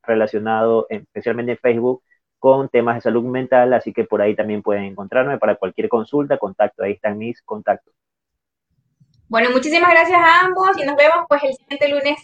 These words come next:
Speaker 2: así que, eh, sigan las medidas de bioseguridad y quédense en su casita, ¿ah?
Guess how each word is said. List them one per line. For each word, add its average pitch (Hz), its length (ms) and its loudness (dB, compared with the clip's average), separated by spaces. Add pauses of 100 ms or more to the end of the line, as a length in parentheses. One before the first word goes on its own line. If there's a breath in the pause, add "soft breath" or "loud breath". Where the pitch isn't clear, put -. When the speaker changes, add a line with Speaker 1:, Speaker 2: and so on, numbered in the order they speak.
Speaker 2:
así 233 200 -6
que, 269 240 0 (440)
eh, 233 440 4
sigan 302 280 4
las 339 100 4
medidas 302 200 4
de 339 60 4
bioseguridad 285 500 2
y 320 80 2
quédense 285 220 0
en 330 80 -6
su - 100 -10
casita, 226 460 -6
¿ah? 226 100 -4